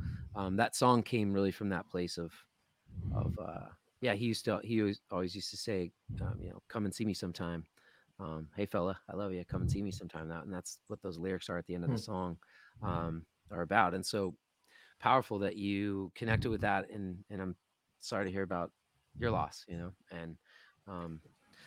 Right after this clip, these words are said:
Speaker 1: that's the gift of music, man. It's like, just, we go, we go through our own pains, and then we transmute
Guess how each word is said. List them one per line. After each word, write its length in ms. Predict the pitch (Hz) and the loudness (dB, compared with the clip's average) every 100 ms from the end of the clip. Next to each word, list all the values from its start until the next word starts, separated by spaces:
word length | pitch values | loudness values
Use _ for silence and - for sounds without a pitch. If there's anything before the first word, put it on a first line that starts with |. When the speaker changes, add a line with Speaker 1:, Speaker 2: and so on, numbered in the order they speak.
| - | 0
Speaker 1:
that's 180 | 135 - | 0 2
the 60 | 165 | 4
gift 260 | 208 - | 4 6
of 80 | 175 | 4
music, 340 | 180 151 110 | 6 4 2
man. 240 | 107 104 107 | 2 2 2
It's 200 | 107 - | 0 2
like, 220 | 107 98 - _ - 403 - - - _ _ - _ | 2 2 -2 _ -14 -12 -14 -16 -20 _ _ -20 _
just, 280 | - 110 - | -6 -4 -2
we 100 | 117 | 0
go, 200 | 104 110 | 4 4
we 140 | 107 113 | 4 4
go 180 | 135 135 | 6 6
through 200 | 143 143 | 8 10
our 160 | 135 | 10
own 180 | 127 131 | 10 6
pains, 460 | - 120 123 147 131 | 4 2 4 4 2
and 180 | 107 110 | 2 2
then 300 | 110 104 104 | 4 2 0
we 140 | 110 | 0
transmute 680 | - 120 113 101 107 113 | 2 0 0 2 2 2